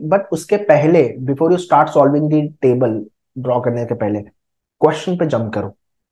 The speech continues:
कि question कैसे पूछा हुआ है, किस fashion में पूछा हुआ है। नहीं तो होगा क्या कि आपने पूरा table बना लिया और मालूम पड़ा कि यार table नहीं भी बना था तो भी काम हो जाता मेरा। ठीक है, तो इसलिए पहले question को रीड करो and option भी देखो कितने दूर दूर है।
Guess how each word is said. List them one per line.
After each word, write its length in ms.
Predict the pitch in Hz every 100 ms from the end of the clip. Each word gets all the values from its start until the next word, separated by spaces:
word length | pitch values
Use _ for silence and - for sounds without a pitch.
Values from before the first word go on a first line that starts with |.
| _ _ _ -
कि 80 | 180
question 440 | 180 131 127 165 165
कैसे 300 | 127 - 131
पूछा 280 | 107 113
हुआ 160 | 110 104
है, 100 | 107 - _ _
किस 200 | 180 180 -
fashion 280 | 117 - 139
में 160 | 131
पूछा 240 | 123 107 113
हुआ 220 | 101 104
है। 60 | - _ _ _ -
नहीं 80 | 147
तो 100 | 170
होगा 200 | 151 160
क्या 120 | 175
कि 60 | 180
आपने 200 | 165 175
पूरा 220 | 165 160
table 300 | 156 131 147
बना 220 | 147 147
लिया 220 | 143 151 208
और 300 | 170 139 - _ 135
मालूम 240 | 135 135
पड़ा 160 | 143 139
कि 120 | 143
यार 80 | 143
table 300 | 131 127 143
नहीं 340 | 147 131 143
भी 60 | 151
बना 180 | 143 147
था 80 |
तो 120 | 147 131
भी 100 | 135
काम 180 | 123
हो 120 | 117 107
जाता 220 | 104 101
मेरा। 200 | 98 101 - _ _ _ _ _ _
ठीक 160 | 120 101
है, 100 | 117 - _ -
तो 120 | -
इसलिए 240 | 139 180 170
पहले 160 | 156
question 300 | 170 127 139
को 80 | 127
रीड 180 | 107 101
करो 260 | 104 107 - _ _ _ _ _ _ _ _ _ -
and 200 | 170 196
option 400 | 131 127 - 143
भी 80 | 135
देखो 180 | 135
कितने 200 | 135 123
दूर 200 | 120 107 104
दूर 160 | 104
है। 100 | 98